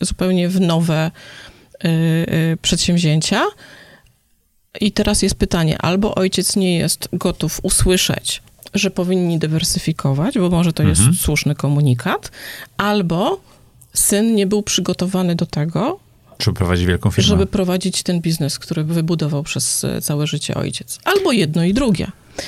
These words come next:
Speaker 1: Tak więc proces sukcesji to jest komunikacja nieustanna od samego początku.
Speaker 2: Ale sukcesję naszego majątku możemy też mieć, będąc lekarzem, prawnikiem i, i tego typu rzecza-,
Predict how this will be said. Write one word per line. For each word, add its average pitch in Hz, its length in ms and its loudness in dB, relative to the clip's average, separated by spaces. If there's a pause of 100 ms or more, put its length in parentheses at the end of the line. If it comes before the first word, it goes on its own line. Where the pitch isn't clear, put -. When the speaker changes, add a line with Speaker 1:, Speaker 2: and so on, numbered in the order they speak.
(500)
Speaker 1:
Tak 196 180 -2
więc 220 200 2
proces 254 760 -2
sukcesji - 640 -2
to 202 120 -4
jest 202 280 -2
komunikacja 214 1080 -2 (120)
nieustanna 185 1080 -2
od 170 120 -4
samego 160 360 -2
początku. - 580 -8 (520)
Speaker 2:
Ale 143 120 4
sukcesję 123 460 2
naszego 120 340 4
majątku 101 420 2
możemy 98 340 2
też 90 200 0
mieć, 90 180 0
będąc 87 640 -2
lekarzem, 87 520 0
prawnikiem 82 880 0
i, - 380 -2
i - 60 -4
tego - 240 -4
typu - 300 -8
rzecza-, 82 380 -2